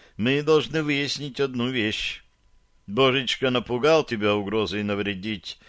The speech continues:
Ютте и вытянул из тебя информацию о месте переправы. Правда?» «Чему ты клонишь, дорогая Рикса?» заговорил едва заметный в темноте Шарлей.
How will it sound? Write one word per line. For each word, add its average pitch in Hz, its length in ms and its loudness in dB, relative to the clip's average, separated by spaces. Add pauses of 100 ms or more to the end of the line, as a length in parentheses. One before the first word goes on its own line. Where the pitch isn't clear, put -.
(140)
Ютте 107 720 -6 (440)
и 101 80 0
вытянул 160 460 2
из 139 120 -4
тебя 135 280 2
информацию 135 680 0
о 127 40 0
месте 127 360 -2
переправы. 92 800 0 (260)
Правда?» 117 460 2 (1120)
«Чему 127 360 0
ты 143 140 0
клонишь, 139 640 2
дорогая 117 440 4
Рикса?» 104 480 -4 (300)
заговорил 113 540 2
едва 104 320 2
заметный 101 440 -2
в - 60 -12
темноте 107 440 -4
Шарлей. 104 600 -2